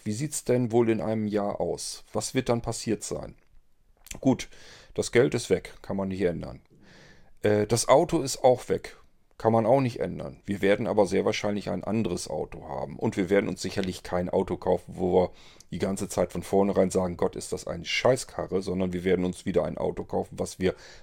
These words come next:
beide haben wollen, was wir mögen. Also, das wird der Zustand in einem Jahr sein. Wir werden uns da sicherlich dann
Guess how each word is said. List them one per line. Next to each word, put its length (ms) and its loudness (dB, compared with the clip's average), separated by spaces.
beide 460 2
haben 400 -6
wollen, 420 6
was 220 -12
wir 80 -6
mögen. 480 0
Also, 500 2
das 240 -6
wird 140 0
der 100 2
Zustand 460 -2
in 100 -2
einem 280 -2
Jahr 260 -2
sein. 320 -12
Wir 160 0
werden 220 8
uns 140 -6
da 100 0
sicherlich 440 -6
dann 400 -2